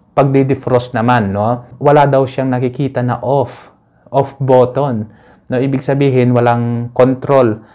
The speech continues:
ng nakalagay na off dun sa kanyang thermostat na inverter na no frost. Ang gagawin mo lang, Sir J C, is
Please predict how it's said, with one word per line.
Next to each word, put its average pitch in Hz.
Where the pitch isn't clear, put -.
ng 117
nakalagay 120
na 127
off 123
dun 120
sa -
kanyang 113
thermostat 110
na 104
inverter 127
na 107
no 107
frost. -
Ang 160
gagawin 190
mo 180
lang, 156
Sir 139
J 139
C, 131
is 123